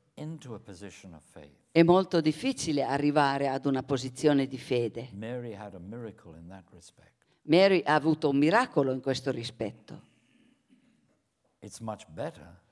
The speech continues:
Speaker 2: È molto meglio
Speaker 1: to have that faith mindset,
Speaker 2: avere quell'atteggiamento di
Speaker 1: that
Speaker 2: fede,
Speaker 1: supernatural mindset,
Speaker 2: quell'atteggiamento
Speaker 1: that
Speaker 2: soprannaturale,
Speaker 1: miraculous mindset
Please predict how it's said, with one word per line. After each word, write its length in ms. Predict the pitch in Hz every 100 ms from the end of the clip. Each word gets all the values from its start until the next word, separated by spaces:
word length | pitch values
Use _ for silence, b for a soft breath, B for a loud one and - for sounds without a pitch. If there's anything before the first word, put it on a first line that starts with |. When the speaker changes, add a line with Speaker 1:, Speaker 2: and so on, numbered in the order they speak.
| _ -
Speaker 2:
È 120 | 165
molto 380 | 180 262 285 175
meglio 600 | 147 143 131 139 175 175
Speaker 1:
to 100 | 113 95
have 200 | 107 98
that 220 | 92 90
faith 420 | - - 135 147 120
mindset, 500 | 120 151 139 - - _ -
Speaker 2:
avere 440 | 156 190 240 156
quell'atteggiamento 880 | - 151 151 160 147 156 156 170 160
di 100 | 147
Speaker 1:
that 100 | 143
Speaker 2:
fede, 400 | 151 135 127 160
Speaker 1:
supernatural 800 | 156 - 147 - 120 117 117 113 92
mindset, 560 | 104 120 - - - -
Speaker 2:
quell'atteggiamento 880 | 165 160 160 170 147 170 214 -
Speaker 1:
that 40 | 156
Speaker 2:
soprannaturale, 1040 | 160 143 151 143 143 - 143 131 123 139
Speaker 1:
miraculous 720 | 151 95 127 175 - 131 110 -
mindset 480 | 110 117 110 -